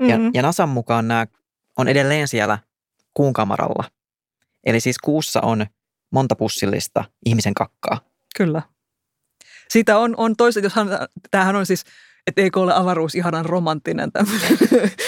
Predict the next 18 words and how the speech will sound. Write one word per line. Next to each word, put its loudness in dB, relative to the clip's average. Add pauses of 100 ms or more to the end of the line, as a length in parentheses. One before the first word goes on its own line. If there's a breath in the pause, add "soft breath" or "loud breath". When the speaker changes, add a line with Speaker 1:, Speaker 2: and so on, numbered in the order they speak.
(1040 loud breath)
Speaker 2:
konsepti. 2 (220)
Äh, 2 (540)
toisaalta 2 (240)
sitä 2 (220)
siellä 2 (120)
ollutta 2 (120)
ihmisen 0
erilaisia 2
jätöksiä, 0
niin -2
niitä -2
voitaisiin 0
kyllä 0
toisaalta 0
tutkia -2 (120)
edelleen. 0 (100)
Tutkia, 0
että 0